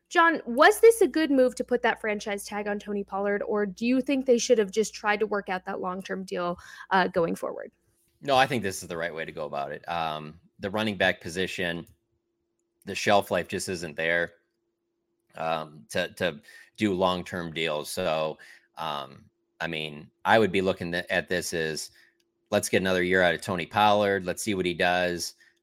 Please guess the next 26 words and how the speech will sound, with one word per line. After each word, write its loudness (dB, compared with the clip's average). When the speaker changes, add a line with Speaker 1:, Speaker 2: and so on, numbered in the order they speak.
Speaker 2:
Uh, -2
and -4
maybe 0
even -2
entertain -2
a -4
second -2
franchise 0
tag 0
for -6
him, -4
but -2
I'm 2
not 2
trying -4
to -4
do -4
any -6
more -4
long-term -6
deals -6
w-, -18
with -8
running -4
backs. 0
I'm, -4